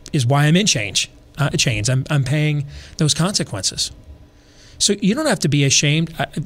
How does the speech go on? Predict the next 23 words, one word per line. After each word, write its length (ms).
for 180
voting 340
for 140
Donald 320
Trump 320
because 260
he 80
wasn't 320
a 40
communist, 640
because 400
he 100
was 200
better 340
than 160
Hillary. 400
I 100
don't, 300
I've 140
never 300
made 220
that 120
argument, 420